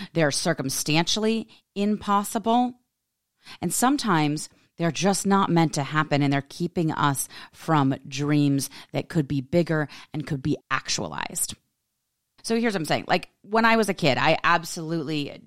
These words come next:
dreamed of being a gymnast. That is what I wanted. I took gymnastics, and I just thought, "I'm gonna be an Olympic gymnast." And then as I developed,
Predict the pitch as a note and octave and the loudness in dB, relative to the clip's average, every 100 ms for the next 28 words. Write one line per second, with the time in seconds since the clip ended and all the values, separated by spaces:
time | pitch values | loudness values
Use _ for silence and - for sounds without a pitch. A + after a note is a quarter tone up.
0 | - _ C#3+ D#3+ D3+ E3+ E3+ D#3 D3 C#3 | -20 _ -10 -8 -2 2 4 4 2 0
1 | C#3 - F3 _ D#3+ D#3 C3+ D#3+ D3 C#3 | -4 -8 -20 _ 0 0 -2 0 2 2
2 | C3+ C#3 - - D3+ C#3+ C#3 D3 D3 C#3 | 0 -4 -8 -4 -2 -2 -4 -4 -4 -4
3 | - - - F3 F3+ D#3+ D3+ D3 - D#3 | -6 -8 0 2 2 0 -6 -10 -8 2
4 | G3 F#3+ F3 - - - D3+ D3 - - | 6 6 6 4 0 -2 -4 -6 -8 -16
5 | - _ _ _ E3+ E3 G3 G#3 - G3 | -18 _ _ _ -6 0 2 2 4 2
6 | F#3 - D3+ - D#3 D#3 D3 C#3 C#3+ - | 2 -2 -2 0 0 0 -2 2 2 2
7 | D3+ D#3 D3+ D3+ C#3 D3 D3 C3+ C#3 C3+ | 0 0 0 -2 -2 -2 0 -2 -6 -6
8 | D3+ - - - - - - - - - | -8 -6 -8 -8 -8 -10 -12 -20 -18 -18
9 | - - - _ G#3 A3 G3+ F#3+ E3+ F3+ | -20 -20 -20 _ 2 6 6 6 4 4
10 | D#3 B3+ C4 C4+ - | 6 6 8 6 4